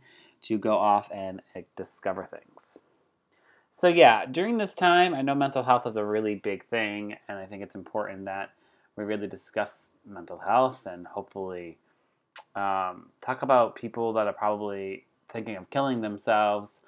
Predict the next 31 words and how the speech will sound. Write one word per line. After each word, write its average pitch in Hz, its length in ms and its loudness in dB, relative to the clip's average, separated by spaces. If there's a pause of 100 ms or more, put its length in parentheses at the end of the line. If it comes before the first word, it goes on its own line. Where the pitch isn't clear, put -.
(520)
This 147 200 -2
is 160 100 -4
not 151 240 6
an 127 60 2
episode 120 380 4
on 107 120 0
being 104 160 -4
an 101 100 -6
expert 104 380 -6
by 101 120 -2
any 101 160 -8
means. 98 320 -10
I'm 107 120 -6
just 117 240 -10
letting 110 300 0
you 101 60 -6
know 101 200 -4
that, 95 200 -6
that 92 340 -4
there 104 200 -2
are 101 220 0
ways 98 440 -8
for 98 440 -6
you 95 260 -14
to, 90 460 -14 (640)
obviously, 92 600 -10 (1200)
call 120 300 2
hotlines. 160 920 4
There's 104 200 -4
the 104 100 -6
suicide, 117 800 2